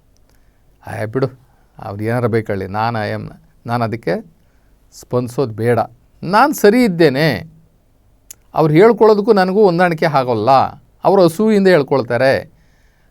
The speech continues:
ಅಥವಾ ನನ್ನ ಶ್ರೇಯಸ್ಸನ್ನು ತಡೆದೇ ಹೇಳ್ಕೊಳ್ತಾ ಇದ್ದಾರೆ. ಅವ್ರಿಗೊಂದು ಸ್ವಲ್ಪ ಏನೋ ನನ್ನ ನೋಡಿ ಹೊಟ್ಟೆ ಕಿಚ್ಚು ಬಂದಿದೆ, ನಾನು ಅವ್ರಿಗೆ ಎದುರುತ್ತರ ಕೊಡೋದು ಬೇಡ,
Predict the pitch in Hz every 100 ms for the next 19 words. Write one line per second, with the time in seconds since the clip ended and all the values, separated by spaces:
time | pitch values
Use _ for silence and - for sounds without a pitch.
0 | - 143 196 180 160 180 165 170 196 208
1 | 202 185 185 160 160 185 180 147 139 120
2 | 127 110 110 131 107 131 147 180 185 170
3 | 165 185 185 170 151 151 143 165 123 120
4 | 160 156 127 117 107 127 95 - _ _
5 | _ _ _ 147 160 165 151 139 160 175
6 | 170 156 135 127 120 123